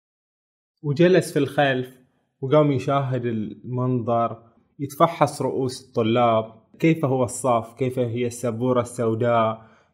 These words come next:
كيف أن الصف، آه، وصبغ الطوف، آه، رصاصي من تحت ومن فوق لون ثاني، وهكذا. وفي المنزل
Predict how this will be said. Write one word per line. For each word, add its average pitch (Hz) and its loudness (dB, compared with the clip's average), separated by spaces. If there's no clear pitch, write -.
كيف 139 0
أن 131 -2
الصف، 143 -2
آه، 104 -6
وصبغ 110 -2
الطوف، 139 2
آه، 120 -4
رصاصي 147 4
من 131 -2
تحت 143 -2
ومن 117 -4
فوق 123 -2
لون 117 -2
ثاني، 113 -4
وهكذا. 151 -2
وفي 180 2
المنزل 131 2